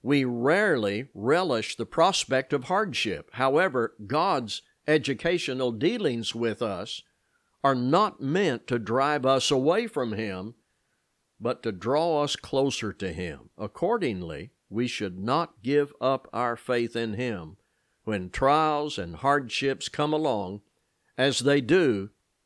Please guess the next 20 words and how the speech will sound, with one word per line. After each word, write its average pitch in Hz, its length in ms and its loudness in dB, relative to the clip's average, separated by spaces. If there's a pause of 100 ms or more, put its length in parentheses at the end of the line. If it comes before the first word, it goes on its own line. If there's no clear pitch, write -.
(340)
in 117 160 -2
every 113 340 0
life. 90 540 -6 (840)
They 120 180 4
are 123 200 4
to 131 160 0
be 117 240 2
understood 156 960 2
as 107 260 -2
God's 139 840 0 (380)
training 147 720 0 (120)
of 135 200 0
our 131 180 2
character, 107 920 -2 (920)
and 98 160 -4
we 127 160 2
should 107 240 -2
appreciate 92 720 -2 (580)
the 104 120 -6
concern 92 800 -4